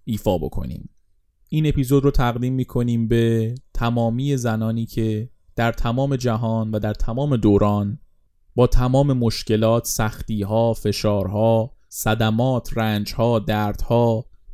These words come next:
زندگی کردن، جنگیدن، ارزش به وجود آوردن و سعی کردن که خوشحال باشن.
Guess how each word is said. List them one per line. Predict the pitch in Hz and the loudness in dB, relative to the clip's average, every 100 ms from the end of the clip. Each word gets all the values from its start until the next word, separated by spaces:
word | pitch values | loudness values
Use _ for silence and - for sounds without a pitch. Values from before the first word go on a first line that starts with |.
| - | -10
زندگی | 123 127 127 127 147 | -2 0 2 0 0
کردن، | 151 156 143 131 127 123 113 | 0 0 2 2 0 0 0
جنگیدن، | 107 113 107 101 104 110 127 123 117 | 0 2 2 0 -2 0 0 0 -2
ارزش | - 98 101 127 - | -2 -4 -2 -4 -2
به | 131 | -2
وجود | 120 117 113 | -2 -2 0
آوردن | 110 110 104 110 107 101 101 | 2 2 0 0 0 0 -2
و | 101 98 98 | -2 -2 -4
سعی | - 135 139 | -2 0 0
کردن | 135 123 117 110 | 0 -2 -2 -2
که | 110 | -2
خوشحال | 104 95 - 87 64 | -2 -4 -2 -6 -6
باشن. | - - 55 | -10 -10 -12